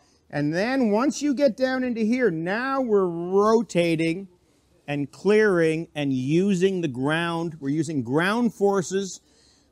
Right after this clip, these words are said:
a little bit of vertical pressure, and we're hitting the ball farther. When you practice, pay attention to your legs and staying in touch with the ground. This is not good. High and floaty is not good.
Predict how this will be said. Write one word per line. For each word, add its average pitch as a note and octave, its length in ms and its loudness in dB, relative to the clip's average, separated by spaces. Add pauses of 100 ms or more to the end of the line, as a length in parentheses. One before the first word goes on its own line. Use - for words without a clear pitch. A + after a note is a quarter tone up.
(160)
a - 40 -8
little G3+ 180 2
bit G#3 120 2
of D#3+ 120 2
vertical F#3+ 460 2
pressure, C4+ 720 -2
and D3+ 120 0
we're C3+ 100 0
hitting D#3+ 320 -2
the D#3 60 -4
ball D3+ 260 -2
farther. D#3 540 -2 (600)
When E3 220 2
you C#4 100 2
practice, A#3 540 -4
pay A3 220 0
attention G#3+ 460 -4
to G3 40 -4
your F3 140 0
legs E3 440 0
and C3 140 -8
staying D#3+ 320 -2
in D#3 60 -4
touch - 240 -4
with - 100 -16
the D3+ 60 -4
ground. C#3+ 440 -2 (640)
This F#3 300 0
is B3 160 -4
not A#3+ 300 -4
good. A3 340 0 (360)
High D#3+ 280 -4
and G#3 180 -4
floaty G3 520 -2
is D3 160 -2
not E3+ 300 -4
good. E3+ 280 0